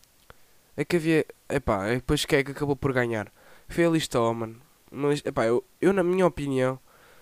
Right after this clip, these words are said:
achava que não devia ter ganho a O. Foi diferente. Uma foi mais formal e para comprar o público mandava batatas fritas. Os outros não, mano. Era tipo: quer juntar-te à família, vem cá. Quer, epá, quer vir connosco, vem.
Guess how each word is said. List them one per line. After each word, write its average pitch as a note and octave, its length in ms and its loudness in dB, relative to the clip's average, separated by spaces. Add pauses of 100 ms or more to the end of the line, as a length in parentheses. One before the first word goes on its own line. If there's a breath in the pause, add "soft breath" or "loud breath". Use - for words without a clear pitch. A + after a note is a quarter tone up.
(200 soft breath)
achava C#3 280 2
que C#3 80 -4
não D3 80 2
devia C3+ 140 0
ter C3+ 140 2
ganho B2+ 280 4
a A2+ 60 2 (220)
O. A#2+ 40 -10
Foi - 160 -4
diferente. B2 760 -6
Uma C#3 340 0
foi - 180 -10
mais C3 220 -2
formal A#2+ 640 -2
e A#2 80 -10
para C3 140 -4
comprar C3 340 0
o A#2+ 100 2
público A#2+ 680 -4
mandava A#2+ 320 0
batatas A#2+ 400 -4
fritas. G#2 520 -12 (560 soft breath)
Os D3+ 120 -2
outros E3+ 220 0
não, E3 220 2
mano. C3+ 220 -2
Era C3+ 180 0
tipo: C#3+ 200 -6 (580 loud breath)
quer F3 160 6
juntar-te E3 340 4
à D#3+ 60 6
família, D#3 420 0
vem C#3+ 200 -2
cá. C3+ 360 -6 (640 soft breath)
Quer, C3+ 160 -2 (360)
epá, B2+ 320 -2
quer C#3 140 -4
vir C#3+ 120 -8
connosco, C#3+ 420 -4
vem. B2+ 320 -2